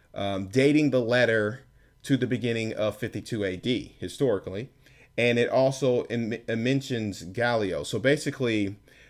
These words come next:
there's, there's information, and you can look it up online, but basically, um, the, uh,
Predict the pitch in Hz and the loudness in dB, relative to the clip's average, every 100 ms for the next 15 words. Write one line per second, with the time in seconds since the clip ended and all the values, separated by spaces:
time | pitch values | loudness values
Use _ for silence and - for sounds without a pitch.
0 | _ 185 190 - 196 208 196 208 175 165 | _ 4 4 4 6 6 4 2 2 2
1 | 151 160 151 151 156 143 151 139 135 120 | 2 0 0 0 2 2 2 0 2 0
2 | 117 113 110 104 101 - - - 120 110 | 2 2 2 0 -2 -8 -20 -10 -4 6
3 | 151 185 - 151 139 135 - 117 110 98 | 6 6 2 2 4 2 0 2 2 2
4 | 90 - - - _ _ - 127 - 104 | -4 -14 -20 -20 _ _ -4 -2 -2 -2
5 | 101 92 | 0 0